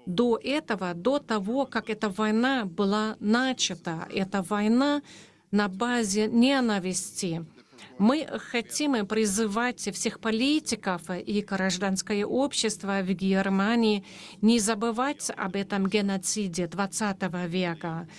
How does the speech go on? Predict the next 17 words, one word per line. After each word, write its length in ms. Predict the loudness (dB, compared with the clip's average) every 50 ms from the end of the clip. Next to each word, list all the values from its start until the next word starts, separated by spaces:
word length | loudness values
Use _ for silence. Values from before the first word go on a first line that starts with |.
| -12 -4
напоминать 880 | -2 -2 -2 0 2 2 4 4 4 4 4 4 2 0 0 -2 -2 0 0 0 0 -2 -6 -10 -16 -16 -8
о 400 | -6 -4 -2 0 0 -2 -2 -4 -8 -12 -20 -20 -20 -20 _ _ 4
нём. 500 | 6 8 8 8 6 4 0 -2 -4 -6 -6
Это 560 | -6 -6 -4 -2 0 0 2 0 0 -2 -6 -10 -16 -20 -20 _ -20 _ _ _ -14 -6 -4
послание 800 | -2 -2 0 0 0 0 2 2 2 2 2 2 2 2 0
мы 260 | 2 2 2 4 2
отправляем 800 | 2 -2 -4 -4 -4 -4 -2 0 0 0 0 0 0 2 2 2
не 220 | 4 4 4 2
только 300 | 2 2 0 0 0 -2
в 60 | -4 -2
сторону 600 | -4 -4 0 0 2 2 2 0 0 0 0 0
германского 760 | 0 0 0 0 0 0 0 0 -2 -2 -4 -4 -4 -4 -4
Бундестага, 880 | 0 2 2 2 2 0 -2 -4 -2 -2 -2 -2 -2 -2 -2 -4 -6
где, 300 | -4 -4 -4 -2 -2 0
наверное, 640 | 2 2 2 4 2 2 2 0 0 0 0 0 0
уже 400 | 0 -2 -2 0 0 0 2 2
работают 720 | 0 0 -2 0 0 -2 -2 0 2 0 2 2 0 -2 -2